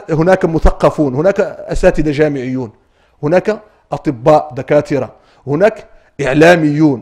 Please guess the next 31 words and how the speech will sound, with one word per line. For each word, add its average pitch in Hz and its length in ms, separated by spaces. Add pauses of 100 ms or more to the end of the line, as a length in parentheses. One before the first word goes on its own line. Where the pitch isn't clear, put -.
(160)
هناك 170 340
شعراء، 151 600
هناك 233 200
حتى 262 240
فلاسفة. 226 540 (500)
طيب، 170 180
هؤلاء 196 400
هل 180 380 (580)
نستفيد 175 500
من 170 220
تلك - 200
الطاقة؟ 196 480 (240)
هل، 165 180
هل 208 200
مساجدنا 196 720
تحاول 196 540
أيضا، 190 320 (400)
إذا 156 120
كنا 190 180
نفتح 196 260
الأبواب 175 480
أو 165 200
نحاول 190 340
أن 175 60
نفتح 202 200
الأبواب، 165 260
الحمد 170 180
لله 170 120
هذه 160 100
سنة 180 220
حميدة 165 400